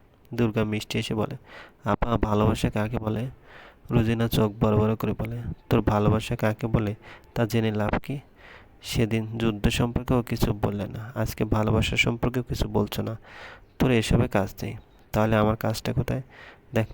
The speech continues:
ভালোবাসা, যুদ্ধ দুটোই একই জিনিস, এইসব নিয়ে ভাববি না।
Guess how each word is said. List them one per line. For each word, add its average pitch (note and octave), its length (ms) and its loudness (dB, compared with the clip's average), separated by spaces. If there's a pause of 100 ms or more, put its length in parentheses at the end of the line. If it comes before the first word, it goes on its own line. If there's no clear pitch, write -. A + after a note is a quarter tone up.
ভালোবাসা, G#2+ 520 2
যুদ্ধ G#2+ 380 -4
দুটোই A2+ 400 0
একই G#2+ 280 -2
জিনিস, - 280 -12 (500)
এইসব A#2+ 320 2
নিয়ে A2 300 0
ভাববি G#2+ 420 0
না। G#2+ 200 -10